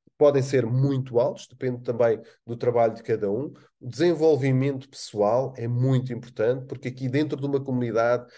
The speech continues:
a pessoa vai crescendo também com tudo o que está a acontecer, a, a, a comunidade em si e a liberdade. Ok? A liberdade. Eu acho que a maior parte das pessoas o que procura é,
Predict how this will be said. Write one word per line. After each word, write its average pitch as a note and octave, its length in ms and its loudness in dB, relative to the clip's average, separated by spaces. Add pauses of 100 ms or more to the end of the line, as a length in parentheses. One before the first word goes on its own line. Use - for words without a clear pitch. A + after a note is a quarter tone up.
(120)
a A2+ 60 -4
pessoa C3 300 0
vai C#3 280 -2
crescendo D3 680 -2
também B2+ 440 0 (240)
com B2 140 -6
tudo B2 220 -6
o A#2+ 40 -12
que - 60 -14
está A#2 160 2
a A2+ 40 6
acontecer, A#2 680 -4 (360)
a, C3 100 0
a, C3 260 2 (100)
a - 20 -2
comunidade C#3 640 0
em A2+ 80 -2
si C3 480 -8
e B2 220 -4
a A#2+ 40 2
liberdade. G#2+ 720 -4 (420)
Ok? G#2 340 -2
A B2+ 60 -2
liberdade. A#2 680 0
Eu D3 100 0
acho F3 180 -6
que - 80 -4
a - 20 -4
maior C#3+ 180 0
parte C3 260 -2
das B2+ 140 -10
pessoas A#2+ 240 -8
o A#2+ 100 -2
que A#2+ 60 -16
procura A#2 440 0
é, A2+ 80 -6